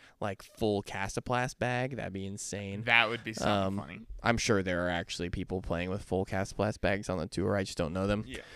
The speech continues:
Speaker 1: Um, but yeah, I,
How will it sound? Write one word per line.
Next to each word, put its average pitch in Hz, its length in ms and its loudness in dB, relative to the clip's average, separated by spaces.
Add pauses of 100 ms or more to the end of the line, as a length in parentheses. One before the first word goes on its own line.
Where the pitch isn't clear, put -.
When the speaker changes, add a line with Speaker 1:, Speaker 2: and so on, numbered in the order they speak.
(180)
Speaker 1:
Um, 101 440 0 (1300)
but 98 140 -2
yeah, 87 240 -2 (200)
I, 107 280 -2